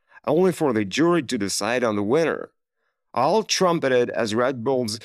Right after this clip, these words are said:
super creative contest. That very Red Bull that, as per their perennial tagline, gave you wings. More like a Boeing recruitment reality T V show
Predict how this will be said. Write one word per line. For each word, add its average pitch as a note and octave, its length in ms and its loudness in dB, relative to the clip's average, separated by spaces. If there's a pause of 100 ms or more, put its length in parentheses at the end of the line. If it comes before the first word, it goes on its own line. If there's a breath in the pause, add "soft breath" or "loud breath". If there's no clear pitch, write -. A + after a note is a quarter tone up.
super G#3 480 0
creative C3+ 520 0
contest. B2+ 720 -4 (540 loud breath)
That C#3 300 0
very C3 360 2
Red A#2 360 0
Bull G#2+ 420 0
that, G2+ 400 -2
as G#2+ 180 -2
per A#2 200 0
their G#2 280 0
perennial G#2+ 580 -2
tagline, B2 680 -2 (400 soft breath)
gave A#2 240 0
you F#2+ 120 -4
wings. F2+ 1000 -10 (1300 soft breath)
More F#3 160 4
like G#3+ 240 2
a A3+ 60 4
Boeing E3+ 560 2
recruitment G3+ 580 0
reality G3+ 400 0
T G#3 280 -2
V C#3+ 160 2
show - 580 -2